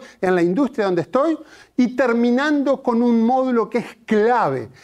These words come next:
y que tiene que ver con la inteligencia emocional, cómo hago para lograr alta empatía, confianza,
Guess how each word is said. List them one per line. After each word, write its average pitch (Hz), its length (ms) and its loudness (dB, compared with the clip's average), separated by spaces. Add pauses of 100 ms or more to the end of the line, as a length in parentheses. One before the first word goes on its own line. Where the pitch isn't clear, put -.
(160)
y 214 100 0
que 220 140 -2
tiene 269 240 0
que 226 80 0
ver 247 140 0
con 240 120 -2
la 220 60 2
inteligencia 220 720 0
emocional, 175 720 -2
cómo 233 360 0
hago 220 400 2 (280)
para 202 560 0
lograr 208 640 2
alta 240 320 0
empatía, 202 840 0
confianza, 202 1080 0